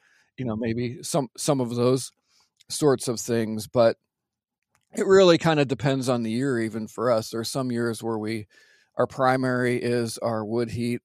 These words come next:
and then our secondary is our gas furnace. Um, this year we, we're about fifty fifty.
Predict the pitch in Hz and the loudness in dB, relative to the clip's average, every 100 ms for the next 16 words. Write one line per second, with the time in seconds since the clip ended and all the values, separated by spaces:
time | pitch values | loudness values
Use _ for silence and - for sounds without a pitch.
0 | _ 120 110 117 117 107 - 110 - 120 | _ -10 -8 -8 -6 -8 -6 -6 -6 -6
1 | 117 117 113 107 107 113 104 104 101 - | -2 -2 -2 -4 -4 -6 -4 -4 -4 -6
2 | 117 117 117 - - _ _ _ _ - | -8 -8 -8 -12 -16 _ _ _ _ -10
3 | 107 113 113 107 117 - 110 107 101 110 | -4 -4 -4 -4 -6 -4 -4 -4 -4 -4
4 | 104 98 - - 104 90 - 101 - 87 | -2 0 -2 -6 -10 -12 -10 -12 -12 -16